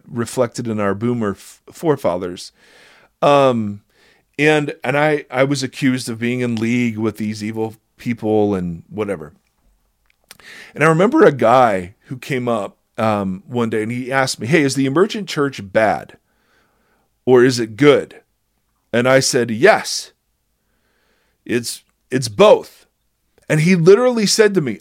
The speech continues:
"I don't want, I don't want that answer. Just tell me if it's good or bad."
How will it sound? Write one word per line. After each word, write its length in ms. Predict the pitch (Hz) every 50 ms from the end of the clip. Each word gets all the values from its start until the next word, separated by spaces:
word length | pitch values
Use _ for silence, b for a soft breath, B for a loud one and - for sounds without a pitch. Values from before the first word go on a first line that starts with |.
| _ _
"I 180 | 120 143 160
don't 460 | 165 143 180 190 196 190 175 143 139 143
want, 600 | 160 196 226 226 175 120 - _ - - - _ _ _ _ _ _ _ _ _
I 140 | 117 131 156
don't 220 | 151 190 190 165
want 320 | 143 147 170 196 - - -
that 200 | 190 151 135 110
answer. 420 | 120 117 113 107 - - 156 147
Just 220 | 147 170 165 -
tell 160 | - 175 151 151
me 120 | 156 160
if 120 | 160 160
it's 160 | 175 160 - -
good 260 | - - 123 123 135
or 80 | 135
bad." 460 | 127 131 147 170 - - - - -